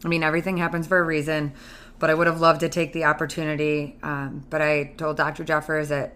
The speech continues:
you know, I have a job, I have a life here, and I respectfully declined. Um, and then basically a year later, I helped a friend apply to dental school, and I realized that I wasn't ready to give up on that dream yet.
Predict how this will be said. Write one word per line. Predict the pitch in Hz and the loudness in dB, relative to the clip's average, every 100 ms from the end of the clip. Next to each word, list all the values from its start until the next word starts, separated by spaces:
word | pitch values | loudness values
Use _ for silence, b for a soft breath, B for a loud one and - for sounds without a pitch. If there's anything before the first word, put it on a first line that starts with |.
| - | -14
you | 156 | -10
know, | 139 | -4
I | 139 143 | -4 -2
have | 147 139 | -4 -4
a | |
job, | 143 185 196 185 180 | 4 8 8 8 4
I | 160 | 2
have | 147 143 - B B B | -2 -4 -6 B B B
a | 151 | 0
life | 160 156 147 | 2 2 -2
here, | - 170 160 156 | -4 0 2 2
and | 147 | 0
I | 147 | 0
respectfully | 143 143 - 151 143 156 151 | -2 -6 -2 -4 -4 -2 -2
declined. | 151 - 165 151 147 147 147 B B B B B 160 | -2 -2 2 2 2 -2 -6 B B B B B -2
Um, | 156 151 147 147 147 139 - - - | 0 0 -2 -6 -8 -14 -20 -20 -6
and | 175 190 | -2 2
then | 190 196 - - - - | 2 0 -2 -12 -20 -2
basically | 185 175 185 190 180 | 0 0 -2 0 2
a | |
year | 170 170 | 2 2
later, | 160 160 160 | 2 2 4
I | 156 | 2
helped | 156 156 156 | 2 -2 -4
a | |
friend | 151 156 156 | -2 -2 0
apply | 151 165 151 | -2 -2 -4
to | |
dental | 147 151 147 | -2 -2 -2
school, | 139 - 151 147 143 B B B B | -4 -4 0 0 -2 B B B B
and | 156 165 | 0 2
I | |
realized | 151 151 151 151 147 | 2 2 2 2 2
that | 151 | 0
I | 147 | 0
wasn't | 139 143 147 147 | 0 -2 -2 -2
ready | 147 147 147 | -2 0 -4
to | - | -4
give | 147 139 | -4 -2
up | 143 139 | -4 -2
on | 139 | -2
that | 143 143 | -2 -4
dream | 139 147 135 135 | -4 -4 -4 -4
yet. | 139 135 | -4 -4